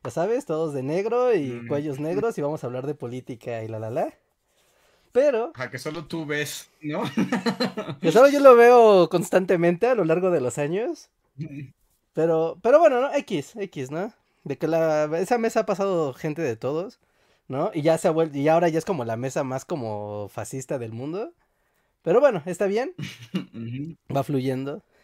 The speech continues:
Speaker 1: Pero, o sea, quien yo ya no estaba en mi gracia tanto y ahora se acabó de caer, era Lorenzo Meyer. Lorenzo Meyer.
Speaker 2: Ah, está bien chafota. Lorenzo
Speaker 1: ¿Qué
Speaker 2: Meyer,
Speaker 1: chafa te
Speaker 2: que también,
Speaker 1: volviste?
Speaker 2: yo, tú también antes,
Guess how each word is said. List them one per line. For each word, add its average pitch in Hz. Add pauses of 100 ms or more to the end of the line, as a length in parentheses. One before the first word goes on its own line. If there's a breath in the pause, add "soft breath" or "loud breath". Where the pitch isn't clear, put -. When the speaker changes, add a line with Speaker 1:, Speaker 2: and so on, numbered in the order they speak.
(600 soft breath)
Speaker 1:
Pero, 269 (220)
o 185
sea, 175 (200)
quien 190
yo 226
ya 277
no 262
estaba 240
en 220
mi 135
gracia 151
tanto 175 (100)
y 131
ahora 151
se 143
acabó 120
de 143
caer, 123
era 214
Lorenzo 175
Meyer. 131 (920)
Lorenzo 262
Meyer. 285
Speaker 2:
Ah, 370
está 466 (140)
bien 285
chafota. 185
Lorenzo 285
Speaker 1:
¿Qué 330
Speaker 2:
Meyer, 302
Speaker 1:
chafa 302
te -
Speaker 2:
que 262
también, 208
Speaker 1:
volviste? 127
Speaker 2:
yo, 110
tú 294
también 320
antes, 311